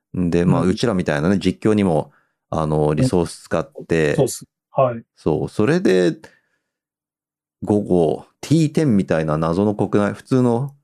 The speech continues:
Speaker 1: 普通のだよ、普通の国際、国内大会があるから、
Speaker 2: うん。
Speaker 1: ケツね、その、伸ばせないから、オーバー数減らすみたいな状況にはやっぱね、
Speaker 2: うん。
Speaker 1: してほしくないなって思った。
Speaker 2: まあ、今回運良くならなかったっすけどね、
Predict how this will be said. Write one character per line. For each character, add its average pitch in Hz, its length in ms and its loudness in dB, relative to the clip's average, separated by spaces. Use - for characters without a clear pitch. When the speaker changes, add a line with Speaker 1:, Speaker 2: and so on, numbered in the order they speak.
Speaker 1:
普 - 100 -20
通 190 320 4
の 196 100 4
だ - 100 -2
よ、 143 60 2
普 - 100 -20
通 151 340 2
の 147 80 0
国 - 180 -4
際、 127 220 0
国 123 280 -2
内 117 120 -2
大 117 180 -2
会 82 540 2
が 87 240 0
あ 101 40 2
る 92 140 0
か - 180 -4
ら、 98 420 0
Speaker 2:
う - 20 -20
ん。 - 40 -20
Speaker 1:
ケ - 160 -4
ツ 87 420 0
ね、 92 300 0
そ - 180 -6
の、 78 180 -2
伸 82 100 0
ば 85 140 0
せ 101 100 -2
な 87 140 0
い 78 80 -2
か 80 120 -2
ら、 73 320 -2
オ 87 160 2
ー - 20 -10
バ 90 160 0
ー 151 120 2
数 113 60 -4
減 101 100 -2
ら 110 100 0
す - 120 -4
み 160 100 0
た 143 120 0
い 120 40 2
な 98 220 0
状 101 220 0
況 104 260 2
に 117 120 0
は 90 100 0
や 80 100 0
っ - 40 -12
ぱ 80 100 -2
ね、 76 120 -6
Speaker 2:
う - 40 -20
ん。 - 20 -20
Speaker 1:
し - 80 -20
て - 60 -4
ほ 85 140 -2
し - 80 -16
く - 80 -8
な - 120 -2
い - 40 -4
な 95 120 0
っ 98 100 -12
て - 140 -8
思 - 160 -6
っ - 120 -20
た。 - 100 -16
Speaker 2:
ま 196 100 2
あ、 - 60 -8
今 254 220 4
回 - 200 2
運 190 180 6
良 131 120 -2
く 131 120 -16
な 120 100 2
ら 143 120 4
な 127 100 -4
か 117 80 -8
っ - 100 -10
た - 80 -12
っ - 40 -10
す - 120 -4
け 110 100 -12
ど 107 80 -14
ね、 110 220 -18